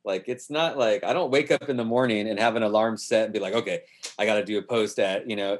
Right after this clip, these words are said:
eight o'clock, and then I gotta do a post at, you know, twelve o'clock, and then a post in the evening." No, it's just one post, and whenever I have time throughout the day,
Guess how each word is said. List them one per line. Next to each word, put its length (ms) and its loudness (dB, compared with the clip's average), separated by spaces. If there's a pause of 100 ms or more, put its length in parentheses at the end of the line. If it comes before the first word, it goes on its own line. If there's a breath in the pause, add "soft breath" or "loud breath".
eight 140 4
o'clock, 340 -2
and 120 -6
then 280 -4 (320 soft breath)
I 80 0
gotta 180 4
do 200 -2
a 20 -2
post 520 0
at, 360 -2
you 80 -8
know, 420 -6
twelve 220 4
o'clock, 320 -2
and 80 -6
then 100 -4
a 60 -6
post 300 0
in 80 -6
the 80 -4
evening." 420 -2 (120)
No, 220 -6
it's 160 -4
just 160 -8
one 240 2
post, 400 4
and 200 -2
whenever 260 2
I 60 4
have 180 0
time 500 -4
throughout 240 0
the 60 -14
day, 360 0